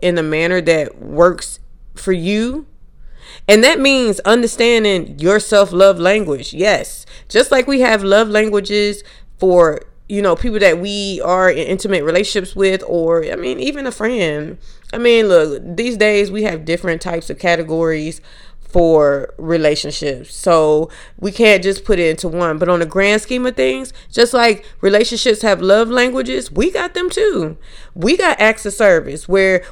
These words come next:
we can organize our lives, where we can find ways to,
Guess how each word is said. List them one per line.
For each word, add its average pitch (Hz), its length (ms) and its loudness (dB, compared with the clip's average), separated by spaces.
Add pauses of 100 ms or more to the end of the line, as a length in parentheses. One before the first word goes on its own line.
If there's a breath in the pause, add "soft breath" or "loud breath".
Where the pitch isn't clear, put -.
(100)
we 214 140 -4
can 208 140 0
organize 185 760 -2 (260 soft breath)
our 240 240 2
lives, 160 460 -2
where 180 400 4 (160 loud breath)
we 220 160 -2
can 220 140 -2
find 190 360 -2
ways 180 420 0
to, 185 360 -6